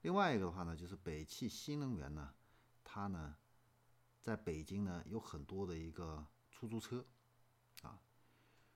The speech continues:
那总的来说的话呢，它的新能源车型呢，行驶里程呢，已经超过了一百二十一亿公里。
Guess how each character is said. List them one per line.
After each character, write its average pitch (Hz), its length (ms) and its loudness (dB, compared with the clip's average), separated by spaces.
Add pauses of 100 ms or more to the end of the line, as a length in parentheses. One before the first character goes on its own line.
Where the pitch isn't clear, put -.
(100)
那 175 160 6
总 95 380 4
的 135 80 6
来 147 160 8
说 160 180 4
的 127 80 6
话 101 140 2
呢， 80 120 0
它 - 240 0
的 101 120 2
新 - 280 0
能 127 140 4
源 85 320 0 (220)
车 - 180 -2
型 78 220 -4
呢， 76 180 -6 (320)
行 113 240 0
驶 113 140 -2
里 82 160 0
程 78 220 -8
呢， 80 220 -6
已 87 140 -8
经 98 220 0
超 110 320 0
过 101 240 -2
了 80 240 -4 (220)
一 113 120 0
百 76 260 -4 (100)
二 110 180 2
十 - 260 -10
一 139 460 -2
亿 82 80 -2
公 80 320 -8
里。 - 120 -12